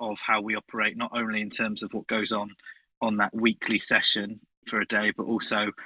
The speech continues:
how the company's run, what the money looks like, um, what we spend on, how we get money, how we plan. Um, so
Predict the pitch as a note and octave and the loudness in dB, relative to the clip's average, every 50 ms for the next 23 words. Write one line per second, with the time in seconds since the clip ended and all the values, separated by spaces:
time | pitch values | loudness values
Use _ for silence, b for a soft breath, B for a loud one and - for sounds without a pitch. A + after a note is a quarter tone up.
0 | B B B B B - - B2 A2+ G#2+ - - - A2 G2+ F#2 G#2+ G#2 G2+ F#2+ | B B B B B -2 0 2 2 2 0 -2 -2 -2 -2 -2 -4 -2 -2 0
1 | - A#2 A2+ A2 - G#2 G#2 G2+ A2 - A2 G#2 G#2 G#2+ G#2 G#2 G2 G#2+ G#2+ - | 2 2 4 4 4 4 2 -2 -4 -4 -2 0 2 2 2 4 2 2 0 0
2 | - - - A2 G#2 G2+ G2+ G#2 G#2 - - - - B B B B B B B | -2 -2 0 2 4 4 4 2 0 -2 -8 -12 -12 B B B B B B B
3 | B B B - G#2 G#2 G2+ G2+ G2+ G2+ G2+ G2+ G2+ G2+ G#2 - - _ _ _ | B B B 0 2 2 4 4 2 2 0 0 -2 -4 -4 -6 -8 _ _ _
4 | _ _ _ - - _ _ - - - B2+ A#2 G#2+ G#2+ A2 - - - A#2 A2+ | _ _ _ -20 -20 _ _ -12 -8 -4 -4 -4 -2 -2 -2 -2 0 2 2 2
5 | A2 G#2+ G#2+ G#2+ G#2 G2 - A#2 G#2+ G#2 G#2+ G2+ - A2 A2 - - A2 G#2+ G#2+ | 2 2 0 0 0 0 0 0 0 2 0 0 2 0 0 0 0 -2 -2 -2
6 | G#2+ G#2 G#2 G#2 G2+ - - _ _ _ _ _ _ _ - B2 A#2 G#2+ G#2+ A2 | -2 -4 -4 -6 -6 -10 -16 _ _ _ _ _ _ _ -4 -2 0 2 0 0
7 | - - - A#2+ A2+ G#2+ G#2+ G#2 G#2 G2+ G2+ G#2 G#2+ - B B B B B B | -2 -2 0 2 4 4 6 6 4 4 2 -2 -6 -12 B B B B B B
8 | B B G2+ G#2 G2+ G2 G2+ G2 G2+ G2+ G2+ G2+ G2+ G#2 - - _ _ _ - | B B 2 4 6 6 6 4 4 2 0 -2 -2 -2 -4 -8 _ _ _ -2
9 | - - A2+ A2+ A2+ | 0 2 4 4 2